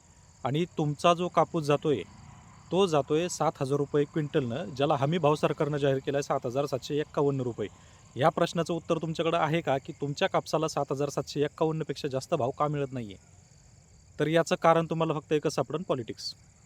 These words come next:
मग मी जर म्हटलं की इथं काहीतरी पॉलिटिक्स होतंय तर ते तुम्हाला अमान्य आहे आणि बाकीच्या गोष्टी तुम्हाला मान्य आहेत.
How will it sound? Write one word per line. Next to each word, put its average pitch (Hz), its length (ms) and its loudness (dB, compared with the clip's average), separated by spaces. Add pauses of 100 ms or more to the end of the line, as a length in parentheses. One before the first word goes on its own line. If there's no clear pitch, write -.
(680)
मग 151 260 0
मी 151 200 -2
जर 170 220 4
म्हटलं 147 460 -2
की 151 300 -8
इथं 151 160 -8
काहीतरी 147 300 0
पॉलिटिक्स 143 400 -2
होतंय 123 220 -4 (100)
तर 147 80 -2
ते 180 140 -8
तुम्हाला 165 340 2
अमान्य 113 320 -2
आहे 123 80 -8 (460)
आणि 147 140 -2
बाकीच्या 147 380 0
गोष्टी 156 280 -4
तुम्हाला 147 300 0 (540)
मान्य 127 300 2
आहेत. - 380 -20